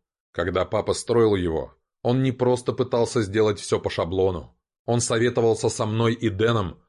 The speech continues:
а мы предлагали все идеи, которые когда-то почерпнули в клубах Ибицы, Монако и других местах.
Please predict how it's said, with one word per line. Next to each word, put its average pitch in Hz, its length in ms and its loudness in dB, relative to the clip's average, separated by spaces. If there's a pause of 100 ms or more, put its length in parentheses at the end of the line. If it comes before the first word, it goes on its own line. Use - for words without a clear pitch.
(140)
а 104 100 -2
мы 131 140 2
предлагали 127 540 2
все 135 280 -2
идеи, 127 500 2
которые 120 420 0
когда-то 120 500 -2
почерпнули 120 600 0
в 117 120 -2
клубах 110 440 0
Ибицы, 127 720 0
Монако 107 760 -2 (100)
и 110 120 -2
других 92 420 -2
местах. 90 560 -6